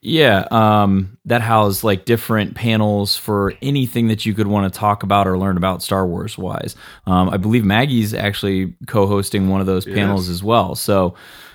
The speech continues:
Speaker 1: um, go check those out. They're great to kinda, like, fill the day as you go too. Um, but
Speaker 2: Justin,
Speaker 1: I would say
Speaker 2: do you
Speaker 1: plan
Speaker 2: rem-
Speaker 1: a-, plan your weekend out.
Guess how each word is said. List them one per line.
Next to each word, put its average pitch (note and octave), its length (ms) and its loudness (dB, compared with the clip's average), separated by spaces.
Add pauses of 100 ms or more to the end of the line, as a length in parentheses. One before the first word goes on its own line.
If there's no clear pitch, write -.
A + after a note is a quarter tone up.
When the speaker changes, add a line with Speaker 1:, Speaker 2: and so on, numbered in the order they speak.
(140)
Speaker 1:
um, G2+ 360 4
go B2 160 4
check C#3+ 300 0
those C3 240 4
out. A#2+ 400 4
They're A2+ 180 4
great G#2+ 500 2
to A#2+ 100 -4
kinda, A2 360 2
like, G2 380 0 (100)
fill A#2 340 -2
the A2+ 120 -2
day G#2+ 400 2
as C#3+ 160 -4
you C#3 80 -4
go C3 180 2
too. C3 460 0
Um, G2 360 0
but F#2 40 -6 (140)
Speaker 2:
Justin, G#2 200 0
Speaker 1:
I A2 40 4
would A2 160 0
say G#2+ 120 -2
Speaker 2:
do G2+ 60 2
you E3+ 140 4
Speaker 1:
plan C3+ 180 4
Speaker 2:
rem- A2 160 0
Speaker 1:
a-, - 60 -18
plan C3 260 -2
your A#2+ 140 0
weekend A#2 360 0
out. G#2+ 280 0